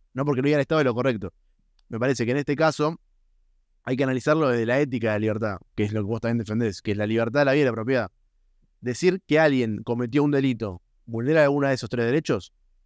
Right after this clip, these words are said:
para mí no, porque para mí justamente, si lo vulnerás, estás partiendo de que la reputación es propiedad de la, la persona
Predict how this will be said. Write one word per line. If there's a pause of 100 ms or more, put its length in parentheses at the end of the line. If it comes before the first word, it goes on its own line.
(120)
para
mí
no,
porque
para
mí
justamente, (500)
si
lo
vulnerás,
estás
partiendo
de
que
la
reputación
es
propiedad (160)
de
la,
la
persona